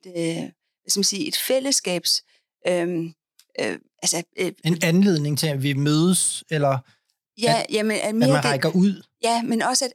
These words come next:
Speaker 1: alle får det, uanset hvem du er, og hvad du gør, så
Speaker 2: Mhm.
Speaker 1: oplever vi alle sammen lidelse,
Speaker 2: Mm.
Speaker 1: og at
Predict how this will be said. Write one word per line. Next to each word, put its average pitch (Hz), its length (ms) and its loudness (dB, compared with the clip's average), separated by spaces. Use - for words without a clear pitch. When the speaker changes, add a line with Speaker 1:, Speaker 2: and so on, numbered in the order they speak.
Speaker 1:
alle 220 240 0
får - 320 -2
det, 226 100 -8
uanset 269 600 0
hvem 220 260 -6
du 226 140 -4
er, 196 140 0
og 202 160 -2
hvad 190 160 -2
du 226 100 0
gør, 175 320 -4
så 170 100 4
Speaker 2:
Mhm. 214 100 6
Speaker 1:
oplever 220 360 0
vi 214 140 -6
alle 170 200 -4
sammen 208 300 -4
lidelse, 269 600 0
Speaker 2:
Mm. 214 240 -4
Speaker 1:
og 214 220 -2
at 214 100 -2